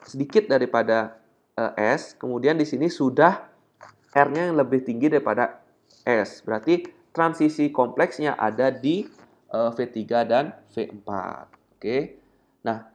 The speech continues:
di se-, kalau transisi kompleksnya di berpindah ke sini, ke kanan, bukan di V tiga, V empat, tapi antara V empat, V lima dan lain-lain, dan ke kanan, maka disebutnya, eh,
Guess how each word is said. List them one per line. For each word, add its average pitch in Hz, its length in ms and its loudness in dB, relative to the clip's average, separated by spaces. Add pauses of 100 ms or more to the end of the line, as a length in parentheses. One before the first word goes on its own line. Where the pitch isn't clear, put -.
(140)
di 143 160 0
se-, 156 160 -2
kalau 196 400 6
transisi 180 400 0
kompleksnya 165 480 0
di 147 160 2
berpindah 185 640 2
ke 135 80 -4
sini, 113 500 -6
ke - 160 -10
kanan, 107 640 -4 (1200)
bukan 135 240 0
di 135 80 -2
V 131 160 -4
tiga, 120 240 0
V 117 160 -4
empat, 131 240 -4
tapi 123 80 -2
antara 110 240 -2
V 113 160 -4
empat, 117 240 -6
V 113 80 -4
lima 147 320 0
dan 117 160 -2
lain-lain, 104 400 -2 (320)
dan 117 160 -4
ke 120 80 -4
kanan, 113 320 -4
maka 139 240 0
disebutnya, 143 560 -4 (480)
eh, 123 240 -2